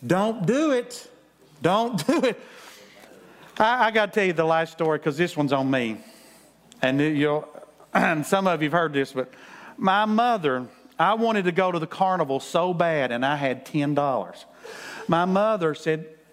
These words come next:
"You know, you don't really need to go in there and play those games. You, you got other stuff you need to spend <laughs> ten dollars." I wouldn't have it. So she decided she's gonna teach me a lesson,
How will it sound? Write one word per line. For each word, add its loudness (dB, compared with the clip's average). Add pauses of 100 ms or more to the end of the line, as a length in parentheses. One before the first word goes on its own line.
(360)
"You 0
know, 2
you 0
don't 0
really 2
need 0
to -6
go 0
in -2
there 0
and -8 (260)
play 0
those -2
games. -2
You, -2
you -4
got -2
other -2
stuff -4
you 0
need -2
to -14
spend -2 (160)
<laughs> -20
ten -4
dollars." -8 (840)
I 4
wouldn't 0
have 0
it. -14 (360)
So 0
she 0
decided 0 (560)
she's -2
gonna 0
teach -2
me 0
a 0
lesson, -4